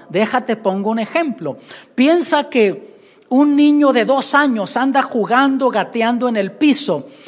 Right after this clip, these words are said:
y el papá dejó su cartera ahí en una mesita, y se levanta el papá y va al baño,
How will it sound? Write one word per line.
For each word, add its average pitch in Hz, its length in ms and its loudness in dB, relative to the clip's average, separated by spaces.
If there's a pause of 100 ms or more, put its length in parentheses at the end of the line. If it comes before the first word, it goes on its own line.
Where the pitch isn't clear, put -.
(140)
y 190 120 0
el 208 140 0
papá 269 680 0
dejó 226 340 -2
su - 220 -6
cartera 214 480 0
ahí 247 140 0
en 247 60 -4
una 247 200 -2
mesita, 196 640 -2 (840)
y 202 120 -2
se 196 160 -2
levanta 220 400 0
el 269 100 0
papá 269 380 -2
y 247 40 0
va 233 140 2
al 233 140 0
baño, 269 500 0